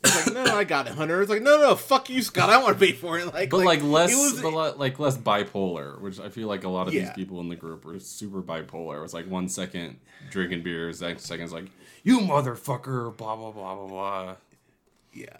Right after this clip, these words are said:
Speaker 1: and, and, and we use the N-word slightly less.
Speaker 2: Yeah,
Speaker 1: But,
Speaker 2: yeah,
Speaker 1: <laughs> but,
Speaker 2: we're friendly.
Speaker 1: but what I, <laughs> what I did appreciate about the movie, though, is that it does point out a couple things. It points out P T S D because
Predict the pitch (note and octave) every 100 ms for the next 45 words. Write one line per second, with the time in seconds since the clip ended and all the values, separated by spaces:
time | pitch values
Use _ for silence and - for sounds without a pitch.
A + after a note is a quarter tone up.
0 | - C#3+ - D#3 - E3 E3+ F3+ G3 F3
1 | - C3+ B2+ A#2 A#2 A#2+ - G#2+ G#2+ G#2
2 | D#2 A3+ G#3 C3+ B2 - - - F3 -
3 | G#3 G#3+ G3+ G#3+ - E3+ G4 F#4+ E4 E3+
4 | G#3 G3+ - - - _ _ _ - F3+
5 | F#3+ E3 - - - - - - - -
6 | - - F#3+ G#3 F3 E3+ A3 C#4+ - C#3+
7 | C#3 D#3+ C#3+ C#3 A#2 A2+ B2+ E3 E3+ D#3
8 | - B2+ D3 - A#2+ B2 - D3+ D3 D3
9 | D3+ D3+ C#3 D3+ B2+ - B2 - E3 F3
10 | - - D3+ D3 C#3+ A#2+ A#2+ B2+ B2+ G#2
11 | A#2+ A#2+ G#2 -